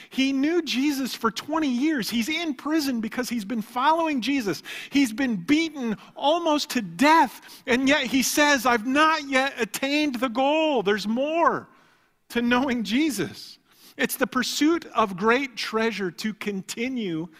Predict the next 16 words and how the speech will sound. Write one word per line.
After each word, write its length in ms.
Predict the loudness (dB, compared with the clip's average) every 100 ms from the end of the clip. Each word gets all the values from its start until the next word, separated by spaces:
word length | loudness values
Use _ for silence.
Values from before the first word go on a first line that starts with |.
| _ _ _ _ _ _ _ -10
to 100 | -6
know 240 | -2 -4
Jesus. 680 | -4 -6 -6 -8 -14 -20 -20 _ _ _ _ _ _ _ _ _ _ _
It's, 560 | -14 -12 -8 -6 -6 -8 -20 _ _ -14
let 80 | -12
me 80 |
give 160 | -6 -2
you 100 | -2
a 40 |
side 360 | -2 -4 -4 -4
example. 540 | -6 -6 -8 -10 -16 -20 _ _ _ _
Hopefully 420 | -6 -6 -6 -4
you're 100 | -4
getting 340 | -2 -2 -2
this. 300 | -6 -12 -18 -20 -20 -20 -10
I've, 140 | -6